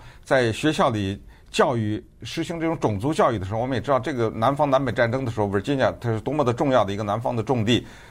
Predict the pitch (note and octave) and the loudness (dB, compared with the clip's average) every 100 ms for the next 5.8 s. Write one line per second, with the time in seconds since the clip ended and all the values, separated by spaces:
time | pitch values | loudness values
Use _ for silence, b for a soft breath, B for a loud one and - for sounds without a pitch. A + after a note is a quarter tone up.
0 | - A2+ G#2+ - - - C#3+ C#3 A#2+ B2+ | -4 0 2 0 -10 -2 0 0 -4 -2
1 | B2+ F#2 F#2 G2+ - F#2+ - b b b | 2 2 2 -2 -2 -2 -4 b b b
2 | b - - - - - - D#3 A#2+ A2 | b -20 -20 -20 -20 -20 0 2 4 2
3 | A#2+ - - - C3 F2+ E3 B2 A#2+ A2+ | -2 -8 -20 -2 0 0 0 2 2 2
4 | A2+ - G#3 C3 C3 D3+ A2+ - - G2+ | -2 0 0 0 0 0 -2 -2 0 0
5 | G2 C#3 C#3 C#3+ - C#3 C3+ | -2 -4 -2 -4 -4 -4 -4